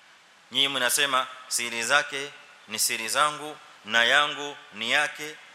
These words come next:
eh, na mambo mengine kama haya ambayo tunayajua sisi katika maisha yetu. Sasa mwanadamu akifika daraja hiyo ya kusema kwamba huyu ni mwan-, ni mwandani wangu, lugha ya Kiarabu inakwambia huyo anaitwa Khalil. Khalil.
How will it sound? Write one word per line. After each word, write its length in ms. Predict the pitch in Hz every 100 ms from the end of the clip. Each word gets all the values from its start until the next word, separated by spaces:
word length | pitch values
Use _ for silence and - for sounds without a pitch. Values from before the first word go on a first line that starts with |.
| -
eh, 220 | 120 160 - 123
na 160 | 120
mambo 240 | 127 123 123
mengine 260 | 131 127
kama 200 | 127 120
haya 160 | 127 120
ambayo 280 | 120 120 113
tunayajua 460 | 117 113 123 117
sisi 240 | - 113 107
katika 300 | 107 - 107
maisha 260 | 101 -
yetu. 220 | 90 - - - - - - - - - -
Sasa 240 | 139 147 -
mwanadamu 540 | 175 185 175 220 226 190
akifika 400 | 185 202 190 180
daraja 360 | 175 165 160
hiyo 280 | 170 175 151
ya 80 | 147
kusema 340 | - 180 160
kwamba 220 | 160 151
huyu 360 | 147 180 165 151
ni 80 | 147
mwan-, 280 | 147 147 143 - -
ni 140 | 139 156
mwandani 600 | 156 151 151 196 196 165
wangu, 440 | 160 147 135 190 - - - - 131
lugha 260 | 185 170
ya 140 | 165 156
Kiarabu 500 | 160 160 190 170 165
inakwambia 540 | 151 - 147 170 170
huyo 380 | 147 170 165 147
anaitwa 420 | 143 160 190 214 - - -
Khalil. 380 | 143 185 151 - - - - - - - - - - - - - - - - - - - -
Khalil. 360 | 147 139 151